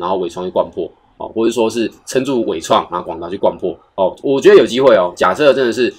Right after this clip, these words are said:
撑住伟创，哦，撑在那个大支撑一百一，哦，因为伟创之前我是说它是拿来做一个看盘的嘛，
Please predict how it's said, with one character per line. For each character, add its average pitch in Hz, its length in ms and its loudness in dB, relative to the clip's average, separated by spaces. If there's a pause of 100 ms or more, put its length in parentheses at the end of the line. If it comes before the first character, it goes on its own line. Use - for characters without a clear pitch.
(120)
撑 135 200 -2
住 131 220 0
伟 95 140 -2
创， 107 220 0 (280)
哦， 82 340 -6
撑 135 140 -2
在 131 80 4
那 131 40 2
个 120 60 0
大 110 160 2
支 98 80 -8
撑 95 160 -8
一 117 80 -4
百 90 140 -2
一， 90 200 -10
哦， 90 120 -6
因 110 40 0
为 123 100 4
伟 104 140 -2
创 117 220 -4
之 110 80 -10
前 101 140 -6
我 92 100 -2
是 101 60 -8
说 95 160 -2
它 101 120 -4
是 101 60 -8
拿 92 120 -8
来 82 100 -10
做 92 160 -8
一 - 20 -6
个 90 60 -8
看 92 200 -8
盘 - 160 -18
的 - 80 -16
嘛， - 80 -18